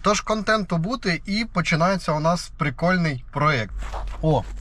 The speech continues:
я прям бачу вже евакуатор, десь там удалині, отам їде, їде, їде.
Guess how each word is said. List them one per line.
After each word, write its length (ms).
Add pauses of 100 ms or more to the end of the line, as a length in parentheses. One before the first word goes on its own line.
(640)
я 180
прям 280
бачу 320
вже 280 (160)
евакуатор, 800
десь 260
там 240 (360)
удалині, 640 (140)
отам 300
їде, 240
їде, 340
їде. 360